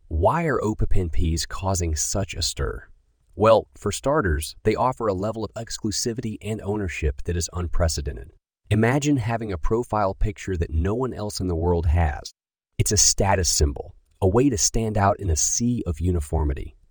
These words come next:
And let's not forget about the bragging rights that come with owning a rare and valuable piece of digital art. But the appeal of opapin fees doesn't stop there.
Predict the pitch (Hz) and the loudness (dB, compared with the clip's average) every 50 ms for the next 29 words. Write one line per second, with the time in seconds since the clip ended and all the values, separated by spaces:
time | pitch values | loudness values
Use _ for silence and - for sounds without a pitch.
0 | _ _ _ _ - 104 107 123 160 - - - 139 123 - - 104 92 104 101 | _ _ _ _ -2 2 4 4 4 2 2 -2 -2 -4 -4 -8 -6 -2 -2 0
1 | 98 92 90 85 - 85 78 73 85 85 85 92 98 95 92 87 80 80 80 82 | 2 2 0 0 0 -2 -2 0 0 0 0 0 0 -2 -4 -2 0 2 2 2
2 | 82 - - - 85 - - - 95 95 95 85 82 73 - - - 98 104 113 | 0 -2 -6 -8 -8 -8 -6 -6 -4 -4 -2 -2 -2 -2 -4 -6 -6 -4 -2 -2
3 | 110 101 95 - - 80 78 78 80 82 92 101 107 - - - 76 71 71 80 | -2 -2 -4 -2 -2 -2 0 0 0 0 0 -2 -4 -4 -4 -4 -4 -2 0 0
4 | 90 92 95 104 113 110 98 95 85 - - - 87 82 - 80 80 - 82 78 | 2 2 2 0 0 -2 -2 -2 0 0 0 0 0 -2 -4 -4 -4 -4 -4 -6
5 | - - 71 67 71 69 - - - - - _ _ _ _ _ - - - 120 | -6 -6 -6 -4 -4 -4 -4 -6 -8 -16 -20 _ _ _ _ _ -4 0 0 2
6 | - 185 - 202 - - - 156 151 135 117 - - - 107 - - 120 117 - | 2 2 0 2 2 2 2 2 0 0 -2 -2 -2 -4 0 0 0 0 0 -4
7 | 95 90 82 - - 95 92 87 - - - 98 98 107 107 95 - - - 87 | -6 -6 -6 -6 -6 -4 -4 -6 -8 -8 -6 -4 -2 -2 -2 -4 -4 -2 0 0
8 | 82 82 - - 76 65 - | 0 -2 -2 -4 -6 -6 -6